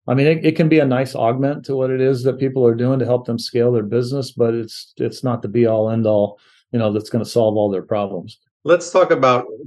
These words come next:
Speaker 2: fees so someone can kind of wrap their head around that if they wanted to start a fund or not. So let's say, you know, we were gonna start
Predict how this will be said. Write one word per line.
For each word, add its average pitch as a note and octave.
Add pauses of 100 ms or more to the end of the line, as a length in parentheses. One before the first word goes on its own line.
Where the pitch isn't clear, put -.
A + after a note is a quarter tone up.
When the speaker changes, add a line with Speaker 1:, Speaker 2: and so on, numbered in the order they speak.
Speaker 2:
fees B2
so G#2
someone A#2+
can A2
kind F#2+
of E2+ (120)
wrap G2+
their F2+
head G2
around E2+
that E2+
if F2
they F#2
wanted F2
to E2
start F2
a D#2+
fund E2+
or E2
not. F2
So A2+
let's C3
say, A2+ (320)
you G#2+
know, G2+
we G#2+
were G#2+
gonna G2+
start F#2+